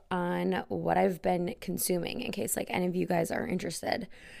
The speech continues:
So for podcasts, obviously, you know I am a podcast junkie. I always will be a podcast junkie.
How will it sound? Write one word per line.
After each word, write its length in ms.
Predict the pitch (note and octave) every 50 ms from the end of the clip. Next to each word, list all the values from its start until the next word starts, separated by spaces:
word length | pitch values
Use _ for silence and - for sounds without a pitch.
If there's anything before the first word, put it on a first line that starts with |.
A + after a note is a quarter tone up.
| - -
So 360 | - - A3+ A3+ G#3+ G#3 G#3
for 460 | G3+ - G#3+ G#3+ G#3 G3+ G3 - - -
podcasts, 600 | - - F#3+ F#3+ F#3 - - E3 E3 E3+ E3+ - -
obviously, 960 | - F3 F3 F3 F3+ F3+ F3 E3+ - - F3 F3 F3 E3 E3 - - - G3
you 140 | G3+ F3+ E3+
know 240 | E3+ E3 D#3+ D#3+ D#3+
I 160 | - E3 E3
am 420 | E3 E3 E3 D#3+ D#3+ D#3+ E3 - - -
a 60 | -
podcast 640 | - - - E3 E3 D#3+ - - E3+ E3+ E3+ - -
junkie. 520 | - E3+ D#3+ D#3 - - E3 E3+ E3 D#3+ - - - - - - - - - -
I 140 | G3 G3
always 600 | - - F#3 F3 E3 D#3+ D#3+ D#3+ E3+ F3+ E3+ -
will 100 | - F#3
be 120 | E3+ E3+ E3+
a 60 | E3
podcast 500 | - - D#3+ E3 D#3+ - - F3 E3+ -
junkie. 460 | - F3 E3 E3 F#3 F#3 F#3 F#3 F3+